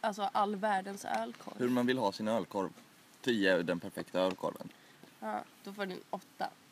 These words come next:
Speaker 2: Ja, jag känner också en åtta. Den var liksom, det borde funnits ett bra mellanläge. Ho-, Hot Amigo var lite för lite stark och Red Devil var ändå lite för mycket stark för att vara,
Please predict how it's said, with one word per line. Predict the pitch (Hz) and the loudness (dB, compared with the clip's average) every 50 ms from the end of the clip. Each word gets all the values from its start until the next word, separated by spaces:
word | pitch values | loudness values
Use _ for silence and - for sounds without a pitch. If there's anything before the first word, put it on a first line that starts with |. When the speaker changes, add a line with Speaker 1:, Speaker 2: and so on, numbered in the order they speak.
| - - - - - - - - - - | -20 -18 -18 -18 -18 -20 -20 -20 2 6
Speaker 2:
Ja, | 101 110 110 110 117 | 10 12 12 12 10
jag | 120 - | 8 6
känner | - 123 120 | 2 0 0
också | 113 - - 113 | 0 -2 -4 -4
en | 104 107 | -2 0
åtta. | 127 - - - - - 69 - - - - | -2 -2 -4 -4 -2 -2 -2 -2 -4 -6 -2
Den | 113 117 | 2 6
var | 127 127 113 104 | 8 8 8 8
liksom, | 95 92 104 - - 98 98 101 98 - - - - - - - - - - - - - - - - - - - - - - - - - - - - - - - | 6 2 -2 -4 -4 -2 -2 -4 -4 -8 -14 -20 -20 -20 -20 -20 -20 -20 -20 -20 -20 -20 -20 -20 -20 -20 -20 -20 -20 -20 -20 -20 -20 -20 -20 -20 -20 -20 -12 -8
det | - 117 | -6 -6
borde | 110 117 - 101 104 139 143 139 135 | -6 -6 -8 -2 0 2 2 2 2
funnits | - - 151 143 131 - 131 | 2 0 0 0 0 0 -2
ett | 117 | 0
bra | 107 123 123 | 4 4 6
mellanläge. | 120 127 143 131 92 82 82 85 85 85 85 85 | 6 6 4 4 4 2 0 -2 -2 -4 -4 -4
Ho-, | - 78 - - - 85 | -4 -4 -2 0 -2 -2
Hot | 107 123 - - | -2 -2 -2 0
Amigo | 113 113 104 98 123 | 0 0 0 0 2
var | 120 117 | 2 2
lite | 123 120 - - - 110 107 | 2 2 0 0 -2 -2 -2
för | - - | 0 0
lite | 117 110 95 - - 113 | 2 2 0 0 -4 -2
stark | - - 87 85 82 - - | 0 2 2 2 0 -4 -8
och | - - 107 | -6 -2 0
Red | 104 95 95 | 0 2 2
Devil | 95 95 95 90 | 0 -2 -2 2
var | 101 123 | 4 4
ändå | 110 98 92 | 4 4 2
lite | 92 107 120 120 104 - - - 131 - | 2 2 2 2 0 -2 -2 -2 -2 -2
för | - - 104 92 87 85 85 85 85 - - - - | 0 0 2 2 2 2 0 -2 -4 -10 -16 -8 -4
mycket | 107 110 - - - 113 | -4 -4 -2 -2 -4 -2
stark | - - 85 80 80 - - | 0 0 0 0 -2 -6 -6
för | - 95 85 | -4 -4 -2
att | 76 | 0
vara, | 80 80 78 | 0 0 0